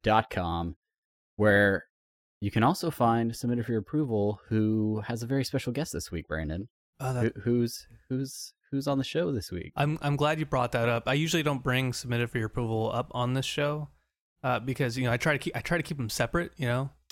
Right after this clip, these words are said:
Speaker 2: Uh,
Speaker 1: Right, but when you have a guest as, as acclaimed, as renowned
Speaker 2: Yes.
Speaker 1: as the, as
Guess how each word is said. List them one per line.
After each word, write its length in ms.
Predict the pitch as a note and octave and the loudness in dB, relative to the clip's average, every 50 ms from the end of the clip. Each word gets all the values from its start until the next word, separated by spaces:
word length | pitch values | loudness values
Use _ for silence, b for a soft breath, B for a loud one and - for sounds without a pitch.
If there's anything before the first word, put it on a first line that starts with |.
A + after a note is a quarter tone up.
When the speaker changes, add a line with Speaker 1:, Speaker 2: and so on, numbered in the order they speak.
| - - - | -16 -2 4
Speaker 2:
Uh, 60 | - | 8
Speaker 1:
Right, 260 | F3 D3 G#2+ - - | 8 8 8 6 4
but 140 | - C3+ B2 | 4 6 6
when 140 | A#2+ C3 C3+ | 8 8 8
you 80 | C#3 B2+ | 6 8
have 180 | D3+ D#3 C#3+ | 6 4 4
a 60 | C3+ | 4
guest 640 | G#2 F2 - G#2 F#2+ F#2 F2 E2+ - - - - - - - _ _ _ _ _ _ _ _ _ _ _ _ _ _ _ _ _ _ - | 2 2 2 4 4 4 2 0 -2 -8 -12 -12 -14 -20 -20 _ _ _ _ _ _ _ _ _ _ _ _ _ _ _ _ _ _ 0
as, 440 | G2+ F#2+ F2+ F2 E2+ E2+ - - - _ _ _ | 2 2 2 2 0 -4 -8 -14 -16 _ _ _
as 280 | - F#2 F2+ F2 F2 - - - | -2 0 0 0 -2 -4 -10 -16
acclaimed, 580 | - - - - G#2 G2 G2 F#2+ F#2 F2 D#2+ | -14 -14 -8 -2 0 0 2 2 0 -2 -2
as 200 | - F#2 - - | -4 -6 -6 -2
renowned 800 | G#2+ G#2 G2 F#2 F2+ F#2 G2 G2+ G2 F2+ E2+ E2 F#2 F2 F2 - - | 0 0 2 2 2 2 2 2 0 0 -2 -4 -8 -10 -12 -10 -6
Speaker 2:
Yes. 320 | G#2+ G#2 G2+ G2 - - _ _ _ - | -6 -6 -6 -8 -10 -16 _ _ _ -2
Speaker 1:
as 260 | E2 F2+ F2 - - | -2 -2 -2 -4 -4
the, 140 | - F2+ - _ - | -6 -6 -6 _ -8
as 420 | E2 E2+ E2+ E2 D#2+ - - | -6 -6 -6 -6 -8 -12 -14